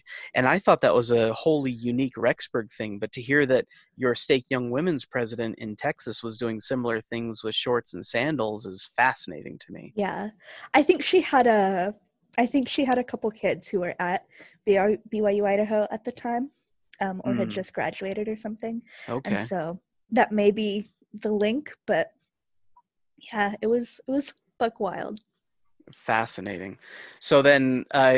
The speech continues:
Speaker 1: s-, so you had applied to B Y U, you got in, just not in the program you wanted, so
Speaker 2: Mm-hmm.
Speaker 1: then you chose B Y U Idaho, correct?
Speaker 2: Yes.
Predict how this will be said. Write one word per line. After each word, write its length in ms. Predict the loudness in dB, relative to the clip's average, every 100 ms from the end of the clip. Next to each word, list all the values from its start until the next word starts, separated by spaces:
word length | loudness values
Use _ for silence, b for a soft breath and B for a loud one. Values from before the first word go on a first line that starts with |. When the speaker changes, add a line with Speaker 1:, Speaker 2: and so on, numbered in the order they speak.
| 4
Speaker 1:
s-, 160 | -2 -2
so 120 | 0
you 140 | 4 4
had 80 |
applied 360 | 4 6 4 4
to 60 | -2
B 140 | 0
Y 160 | 2 0
U, 300 | 0 -4 -4
you 200 | -4 0
got 300 | 2 2 0
in, 280 | -2 0 0
just 240 | -2 -2
not 240 | 2 2 2
in 180 | -2 -4
the 80 | -4
program 520 | 2 2 4 0 0
you 140 | -2
wanted, 340 | 0 2 2 2
so 120 | 2
Speaker 2:
Mm-hmm. 60 |
Speaker 1:
then 180 | 2 2
you 160 | 2 0
chose 480 | 4 6 6 2 -4
B 180 | 0
Y 160 | 2 2
U 200 | 2 2
Idaho, 420 | 2 0 -2 -4
correct? 320 | 0 2 2 2
Speaker 2:
Yes. 560 | 0 0 -4 -10 -10